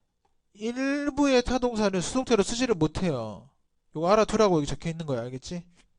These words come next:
어, bring up,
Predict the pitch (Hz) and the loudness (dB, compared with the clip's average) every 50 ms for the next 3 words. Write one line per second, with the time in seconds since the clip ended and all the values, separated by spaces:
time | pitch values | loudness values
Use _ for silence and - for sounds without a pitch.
0 | _ _ _ _ _ _ _ _ _ _ _ _ _ _ _ _ _ _ _ _ | _ _ _ _ _ _ _ _ _ _ _ _ _ _ _ _ _ _ _ _
1 | _ _ _ _ _ _ _ _ _ _ _ _ _ _ _ _ _ _ _ _ | _ _ _ _ _ _ _ _ _ _ _ _ _ _ _ _ _ _ _ _
2 | _ - 135 131 131 131 127 _ _ - - 180 196 214 220 220 214 214 208 190 | _ -14 -12 -12 -10 -12 -12 _ _ -6 -2 0 0 0 0 0 2 4 4 2
3 | - - - - | 2 0 -4 -4